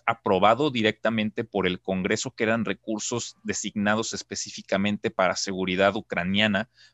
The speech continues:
particularmente en defensa contra Rusia, y que fueron condicionados simplemente para tratar de capitalizar un posible y, y, y no muy claro beneficio electoral,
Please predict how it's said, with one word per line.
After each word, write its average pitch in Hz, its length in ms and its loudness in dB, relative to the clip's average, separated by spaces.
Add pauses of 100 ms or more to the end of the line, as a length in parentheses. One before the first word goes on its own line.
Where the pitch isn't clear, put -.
particularmente 101 1120 0
en 92 140 -2
defensa 101 520 -2
contra 90 520 -2
Rusia, 107 580 -2 (340)
y - 60 -20
que - 120 -16
fueron 143 320 4
condicionados 110 1120 0 (300)
simplemente 127 960 -2
para 95 340 2
tratar 104 440 2
de 113 100 -2
capitalizar 98 840 0 (260)
un 113 220 -2
posible 127 800 -2 (180)
y, 98 140 -2
y, 104 300 -4
y 101 60 0
no 113 160 0
muy 120 240 -4
claro 113 560 2
beneficio 107 640 -4
electoral, 98 640 0